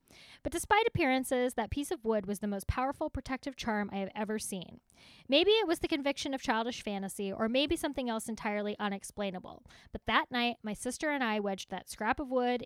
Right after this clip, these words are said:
into the siding on our house, square over the top of our garage door. And our problem was solved. We'd won the game. Our house was safe because whatever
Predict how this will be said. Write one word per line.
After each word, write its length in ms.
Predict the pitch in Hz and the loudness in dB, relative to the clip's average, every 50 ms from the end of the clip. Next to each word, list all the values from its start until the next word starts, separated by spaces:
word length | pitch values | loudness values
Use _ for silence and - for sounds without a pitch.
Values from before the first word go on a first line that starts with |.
| - _ _ | -10 _ _
into 340 | - 311 349 392 381 392 349 | 2 2 2 2 -2 -2 -2
the 120 | 359 349 | -2 0
siding 400 | - 311 262 262 262 285 277 269 | 2 4 4 4 2 2 0 0
on 100 | 277 277 | 0 2
our 120 | 294 311 | 2 0
house, 360 | 277 240 208 190 202 190 - - | 0 0 -2 -2 -2 -4 -6 -8
square 500 | - - - - - 311 320 359 381 370 | -8 -8 -8 -6 -2 2 4 6 8 8
over 180 | 339 339 311 330 | 8 6 4 2
the 100 | 294 330 | 0 0
top 240 | - - 294 269 - | 2 2 2 2 0
of 120 | 269 240 254 | 0 -2 -2
our 120 | 240 240 | -2 0
garage 440 | 226 247 240 214 196 185 185 175 - | 0 0 2 2 2 0 -2 -4 -6
door. 300 | - 190 - - - - - - - - - - - - | -8 -12 -12 -12 -14 -16 -18 -20 -20 -20 -20 -14 -4 0
And 100 | 226 233 | 2 2
our 100 | 220 214 | 2 2
problem 440 | - - 311 320 330 320 339 320 294 | 4 6 6 6 6 6 4 2 4
was 200 | 254 247 247 233 | 2 2 2 0
solved. 520 | - - 208 190 - - - - - - _ _ _ _ - | 0 -2 -2 -2 -2 -6 -12 -18 -20 -20 _ _ _ _ -2
We'd 140 | 240 311 320 | 0 2 4
won 200 | 349 359 381 381 | 6 4 4 4
the 80 | 403 370 | 2 2
game. 380 | 415 415 302 202 - - 214 - - - - - - | 4 4 4 4 2 -4 -10 -12 -16 -20 -14 -6 -4
Our 80 | 214 | 0
house 260 | 208 233 262 311 - - | 2 4 4 4 4 2
was 120 | 349 330 | -2 0
safe 320 | - - 277 277 294 - | 4 6 6 6 6 4
because 240 | - 254 - 214 190 | 0 -2 -2 -2 -2
whatever 400 | 202 196 196 214 269 294 330 320 | -2 0 2 2 2 4 2 2